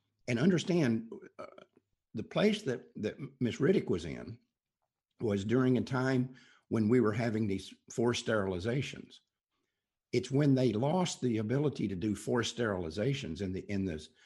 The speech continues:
state started closing down these eugenics boards and the S-, Supreme Court, Court started ruling against some of the things that they were doing. That's when the push came for legalized abortion. And it, and this is what we try to get over to people.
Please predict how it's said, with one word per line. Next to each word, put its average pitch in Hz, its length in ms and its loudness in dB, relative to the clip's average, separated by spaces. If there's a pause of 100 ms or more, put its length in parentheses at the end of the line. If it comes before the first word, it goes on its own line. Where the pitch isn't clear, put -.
(120)
state 139 360 -2
started 104 320 -2
closing 110 440 0
down 104 500 0
these 90 260 -2
eugenics 101 480 -4
boards 78 340 -6
and 82 100 -2
the 80 60 -8
S-, - 100 -10 (380)
Supreme 120 360 -2
Court, 104 280 -4 (260)
Court 120 240 -2
started 98 260 -2
ruling 101 360 2
against 90 340 -4
some 101 160 0
of 87 60 -4
the 87 60 -6
things 95 280 -4
that 90 120 -6
they 85 120 -4
were 76 100 -6
doing. 110 460 -2 (640)
That's 135 400 -2
when 117 180 4
the 98 60 0
push 123 400 -2
came 101 320 -2
for 85 180 -6
legalized 87 520 -4
abortion. 120 460 -6 (540)
And 104 140 -2
it, 110 220 -4
and 104 180 0
this 160 180 0
is 147 140 -2
what 139 160 0
we 127 100 2
try 113 220 -2
to 101 60 -4
get 101 180 0
over 131 220 0
to 117 80 -4
people. 95 440 -6